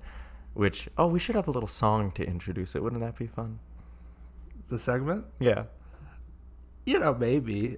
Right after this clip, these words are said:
Speaker 2: Uh, what's, what's our first segment again?
Speaker 1: <laughs>
Speaker 2: Remind me. <laughs>
Speaker 1: The Sheboygan Second.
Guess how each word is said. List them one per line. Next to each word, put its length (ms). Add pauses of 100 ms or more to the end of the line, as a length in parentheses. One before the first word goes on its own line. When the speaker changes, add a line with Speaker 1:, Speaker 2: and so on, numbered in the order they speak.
(100)
Speaker 2:
Uh, 120
what's, 280
what's 180
our 100
first 300
segment 340
again? 220
Speaker 1:
<laughs> 80
Speaker 2:
Remind 420
me. 240
<laughs> 60 (640)
Speaker 1:
The 140
Sheboygan 580
Second. 540